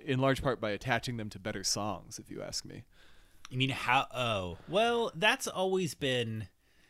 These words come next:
Speaker 2: like, this is the band that, you know, spawned a hundred bands.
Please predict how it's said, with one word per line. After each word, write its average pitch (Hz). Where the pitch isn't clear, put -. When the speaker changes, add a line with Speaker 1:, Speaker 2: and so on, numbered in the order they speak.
Speaker 2:
like, 98
this -
is 95
the 110
band 90
that, 82
you 98
know, 87
spawned 90
a 78
hundred 82
bands. -